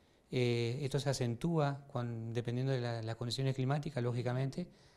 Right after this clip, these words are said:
pero, eh, eh, para evitar el riesgo siempre tenemos que hac-, lo que tenemos que hacer nosotros es la acción de prevención,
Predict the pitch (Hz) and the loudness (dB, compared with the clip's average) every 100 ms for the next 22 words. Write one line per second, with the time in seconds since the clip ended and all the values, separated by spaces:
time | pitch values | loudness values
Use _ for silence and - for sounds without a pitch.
0 | _ - 156 190 175 160 139 139 135 131 | _ 0 4 4 4 4 2 4 4 4
1 | 131 139 185 165 156 180 170 156 156 143 | 4 4 4 6 6 4 4 2 2 2
2 | 143 143 139 135 127 120 - 143 131 123 | 2 2 4 4 6 2 -2 0 0 2
3 | 123 147 139 135 139 139 147 151 139 120 | 2 4 4 2 2 0 0 2 2 2
4 | 139 135 127 127 120 110 110 | 2 0 2 0 0 -2 -2